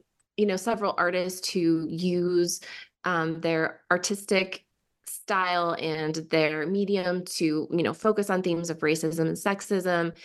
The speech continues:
And they all, they take, we take all of those, and then students are able to look at them and then create their own, um, you know, after everything that we, that the students learn, like, for example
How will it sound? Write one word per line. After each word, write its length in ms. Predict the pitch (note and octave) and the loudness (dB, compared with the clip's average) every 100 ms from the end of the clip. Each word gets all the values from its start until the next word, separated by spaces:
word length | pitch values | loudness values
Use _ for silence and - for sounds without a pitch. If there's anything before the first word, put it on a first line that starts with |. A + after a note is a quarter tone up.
| - _ - _ _ | -20 _ -8 _ _
And 120 | A3+ A3 | -2 0
they 140 | A3 | 2
all, 220 | G#3+ A3 | 2 0
they 160 | A#3 A#3 | 0 -2
take, 320 | A#3 C4 C4 | -2 -2 2
we 140 | A#3 G3+ | 2 0
take 280 | - B3 - | -2 -2 0
all 240 | G#3 A3+ | 0 2
of 140 | A#3+ G3+ | 0 0
those, 500 | E3+ D#3+ D#3 D#3+ - - - _ | 0 2 2 -2 -6 -20 -20 _
and 260 | G3+ G#3 G3+ | 0 2 2
then 220 | G3+ G3+ | 2 2
students 380 | G3+ A#3 A#3+ A3+ | 0 0 0 0
are 60 | |
able 260 | G3+ F#3+ F#3+ | -2 -2 -4
to 160 | F#3+ E3+ | 0 2
look 220 | G#3 B3+ | 2 0
at 100 | D4+ | -2
them 260 | D4+ C#4+ - | 0 0 -2
and 180 | G#3+ G#3+ | 0 2
then 160 | G3+ | 0
create 520 | G3+ - G#3 G3 A3+ - | -2 -2 2 2 0 0
their 300 | F#3+ - - | 0 -2 -2
own, 520 | E3+ E3+ E3+ F3 F3 - | 0 2 2 2 0 0
um, 500 | D3+ E3+ D#3+ D#3 D#3+ - | 2 2 0 -2 -6 -2
you 120 | G3+ | 0
know, 120 | G3 | 2
after 380 | - A#3 - C4 | 0 -2 0 0
everything 600 | - G#3 A#3+ C4+ A#3+ A3 G3+ | 0 0 -2 -2 0 0 2
that 340 | F#3+ F3 F#3 | 0 0 -4
we, 420 | F#3 F#3+ F#3 - - | -2 2 2 0 -2
that 180 | G3 | 0
the 80 | G3 | 2
students 460 | G3+ G3+ F#3 F#3 F#3 | 0 0 2 -2 0
learn, 280 | D#3+ D#3+ D#3+ | 2 2 0
like, 200 | D#3+ - | -2 2
for 100 | F3 | 0
example 640 | F3+ F3 E3+ F3 E3+ E3+ | 2 -4 0 2 2 -2